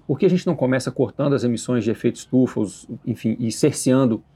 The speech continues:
o comportamento das indústrias que mais poluem? A indústria bélica, a indústria dos ultraprocessados, o agronegócio, as petroquímicas e as mineradoras. Ainda dentro dessa lógica, por que que a gente não acaba com a obsolescência planejada, que é aquele jeito de desenhar produtos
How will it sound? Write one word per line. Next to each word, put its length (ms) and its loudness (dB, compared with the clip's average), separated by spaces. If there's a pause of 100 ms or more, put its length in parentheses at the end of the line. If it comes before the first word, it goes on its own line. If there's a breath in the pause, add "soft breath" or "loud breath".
(340 soft breath)
o 80 -2
comportamento 800 0
das 160 2
indústrias 440 0
que 120 -2
mais 360 2
poluem? 480 2 (200)
A 120 -2
indústria 260 0
bélica, 560 2
a 80 -8
indústria 300 -6
dos 80 -12
ultraprocessados, 920 -2 (340 soft breath)
o 100 2
agronegócio, 680 2
as 100 -10
petroquímicas 720 -2
e 40 4
as 80 2
mineradoras. 760 0
Ainda 240 6
dentro 180 2
dessa 220 2
lógica, 460 2 (520 soft breath)
por 120 2
que 120 2
que 100 2
a 40 6
gente 220 4
não 140 4
acaba 400 2
com 140 0
a 20 6
obsolescência 600 2
planejada, 600 2 (540 soft breath)
que 80 2
é 180 6
aquele 320 0
jeito 380 4
de 140 0
desenhar 420 2
produtos 640 -2